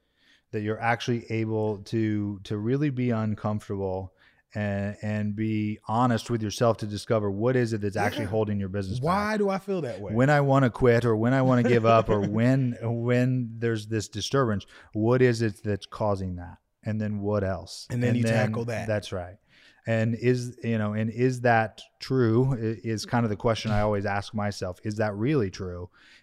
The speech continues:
Speaker 1: Um,
Speaker 2: Mm-hmm.
Speaker 1: i-, or am I making excuses for myself, right? Am
Speaker 2: Yeah.
Speaker 1: I, am I not leading myself? Or,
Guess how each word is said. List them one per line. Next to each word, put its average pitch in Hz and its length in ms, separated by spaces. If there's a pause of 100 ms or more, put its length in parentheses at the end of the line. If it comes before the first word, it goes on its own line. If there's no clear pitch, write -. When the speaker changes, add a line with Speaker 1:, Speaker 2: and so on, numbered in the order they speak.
Speaker 1:
Um, 113 480 (160)
Speaker 2:
Mm-hmm. 120 360
Speaker 1:
i-, - 40
or 123 260
am 123 120
I 123 80
making 131 440
excuses 117 600
for 104 160
myself, 95 560
right? 104 160
Am 110 120
Speaker 2:
Yeah. 113 60
Speaker 1:
I, 110 200 (140)
am 113 140
I 110 80
not 123 260
leading 123 280
myself? 127 640 (380)
Or, 117 520